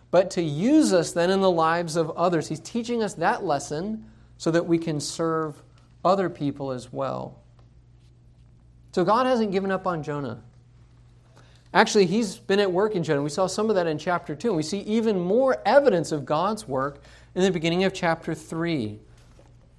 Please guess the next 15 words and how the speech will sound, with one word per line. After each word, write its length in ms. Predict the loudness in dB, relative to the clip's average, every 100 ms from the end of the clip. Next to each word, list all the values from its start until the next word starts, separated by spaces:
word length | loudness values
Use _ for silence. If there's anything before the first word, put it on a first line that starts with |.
| -20 -20 -18 -6
Notice 380 | 0 2 2
what 140 | 2 2
happens. 400 | 2 0 -4 -2
Verse 280 | 0 0 -2
three, 200 | -2 -2
this 200 | -2 -2
is 180 | -4 -6 -10
Jonah 240 | -2 0 0
hears 340 | 0 0 0
the 100 | 0
word 260 | 2 2 2
and 100 | 0
here's 220 | -2 -2
the 80 | -4
change. 560 | -6 -4 -4 -6 -10